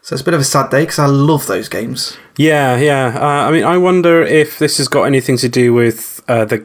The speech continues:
Speaker 2: that game Steep that Ubisoft showed at the end of their conference. So, like, Ubisoft, like, "Oh, we've got this big open world extreme winter sports game with, like, snowboarding and skiing and, um, wingsuiting and stuff like that." And I don't know whether E A looked at that and went, "Oh shit,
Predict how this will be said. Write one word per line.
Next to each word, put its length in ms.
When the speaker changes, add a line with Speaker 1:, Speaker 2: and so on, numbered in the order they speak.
Speaker 2:
that 180
game 240
Steep 460
that 180
Ubisoft 380
showed 180
at 60
the 40
end 120
of 40
their 120
conference. 380
So, 100
like, 160
Ubisoft, 360
like, 160
"Oh, 80
we've 180
got 160
this 100
big 220
open 320
world 360
extreme 480
winter 260
sports 680
game 340
with, 80
like, 120
snowboarding 520
and 100
skiing 440
and, 320
um, 360
wingsuiting 600
and 80
stuff 240
like 180
that." 240
And 340
I 60
don't 140
know 60
whether 400
E 120
A 120
looked 180
at 60
that 80
and 80
went, 160
"Oh 160
shit, 560